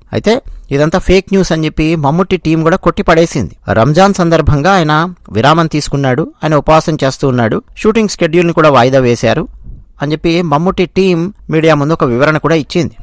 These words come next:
So, ఇది విషయం అనమాట. అయితే మరోపక్క ఈ ఇద్దరి సినిమాలు కూడా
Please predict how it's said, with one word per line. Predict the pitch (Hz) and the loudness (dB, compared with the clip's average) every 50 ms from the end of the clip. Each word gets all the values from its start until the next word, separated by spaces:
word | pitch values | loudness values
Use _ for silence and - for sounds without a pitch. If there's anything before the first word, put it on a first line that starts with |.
| - - _ - - | -20 -20 _ -2 0
So, | 233 220 196 196 202 208 - - | 2 2 2 2 0 -2 -4 -4
ఇది | 139 151 208 | -4 -2 0
విషయం | 190 165 - - 185 175 | 0 0 2 2 2 2
అనమాట. | 165 147 143 147 135 - - - - - - | 2 0 0 -2 -2 -4 -6 -14 -14 -8 -6
అయితే | 127 - - 190 | -4 -2 0 0
మరోపక్క | 185 135 110 117 147 190 202 - 175 - - 156 143 143 151 156 170 - _ _ _ - - - - | 2 2 2 4 4 4 4 2 0 2 2 2 4 4 4 2 -2 -4 _ _ _ -20 -16 -10 -6
ఈ | 131 151 151 143 | -4 -2 -2 -2
ఇద్దరి | 143 151 190 214 220 | -2 0 0 0 2
సినిమాలు | - - 170 175 175 180 180 170 | 2 0 0 2 2 2 2 2
కూడా | 170 - 165 165 196 233 | 0 0 2 2 2 2